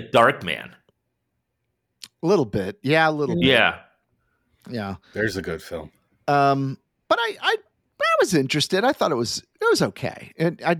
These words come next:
Speaker 2: I didn't, I don't think I disliked it as much as you, Mark, but I, I was
Speaker 1: Yeah.
Speaker 2: in between on this one. It, I found it entertaining enough. There were some stretches that I, I found myself zoning out a little bit. Um, but,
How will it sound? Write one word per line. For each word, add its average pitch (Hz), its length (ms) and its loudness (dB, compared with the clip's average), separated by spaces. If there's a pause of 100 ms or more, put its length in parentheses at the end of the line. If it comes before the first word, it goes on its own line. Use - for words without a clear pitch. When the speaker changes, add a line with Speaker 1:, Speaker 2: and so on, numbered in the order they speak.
(120)
Speaker 2:
I 185 100 2
didn't, 196 380 -8 (260)
I 160 80 0
don't 180 180 -2
think 180 160 0
I 156 140 4
disliked 139 520 -2
it 131 40 -4
as 120 140 -4
much 123 180 -2
as 107 140 -2
you, 123 100 0
Mark, 117 300 -2
but 107 220 -2
I, 107 320 0 (240)
I - 40 4
was 123 120 2
Speaker 1:
Yeah. 101 100 4
Speaker 2:
in 98 60 0
between 101 440 -6
on 98 200 -4
this 98 180 -4
one. 123 160 0
It, 143 140 2
I 147 140 2
found 170 340 0
it 156 160 0 (340)
entertaining 151 580 0
enough. 120 340 0
There 131 100 2
were 123 100 2
some 127 240 -2
stretches 120 460 -2
that 107 120 -4
I, 110 200 -2 (100)
I 110 60 -4
found 107 320 -2
myself 110 440 -2 (400)
zoning 113 420 -2
out 123 180 0
a 143 40 -2
little 151 220 -2
bit. 151 240 0 (180)
Um, 113 500 0 (840)
but, 113 220 0